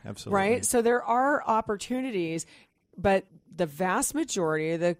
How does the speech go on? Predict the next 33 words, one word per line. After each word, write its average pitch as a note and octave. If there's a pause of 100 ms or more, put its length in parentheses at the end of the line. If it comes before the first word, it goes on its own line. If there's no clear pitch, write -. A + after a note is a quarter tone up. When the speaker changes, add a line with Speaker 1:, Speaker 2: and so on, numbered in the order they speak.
(120)
Speaker 2:
people E3+
that G3
I F#3
talk A3
to B2+ (420)
want F3+
move-in E3
ready. D3 (520)
And E3+
then F3
I G3+
have A3
Speaker 1:
Right. B3
Speaker 2:
to -
ask A#3+
them, A#2+ (600)
"What C#3+
does D#3+
move-in C3+
ready C3
mean D#3+
to -
you?" B2+ (420)
Because F#3+
it -
means A3+
different -
things D#3
to D#3
different C#3
people, F#3
Speaker 1:
Mm-hmm. A#2 (220)
Speaker 2:
right? D3+